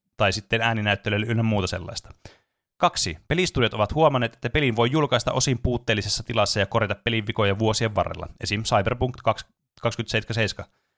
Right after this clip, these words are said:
Ja sai peräti, ö, kaksi vuotta julkaisun jälkeen vielä valtavia määriä uusia pelaajia.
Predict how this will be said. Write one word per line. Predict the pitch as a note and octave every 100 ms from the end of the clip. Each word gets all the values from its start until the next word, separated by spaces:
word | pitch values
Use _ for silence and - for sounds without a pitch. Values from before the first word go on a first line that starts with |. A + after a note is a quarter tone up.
| _ -
Ja | G#2+
sai | A#2+
peräti, | A2 A2+ A#2+ - _ B2
ö, | A#2
kaksi | - D#3+ - A#2+
vuotta | A2 -
julkaisun | G#2+ G#2+ G2+ G2
jälkeen | F#2+ G2 G2
vielä | F#2 F#2+
valtavia | G#2+ G#2+ F#2+ F2
määriä | F2+ F2+ F2
uusia | G2+ G2+ B2
pelaajia. | A2+ G2 E2+ F2+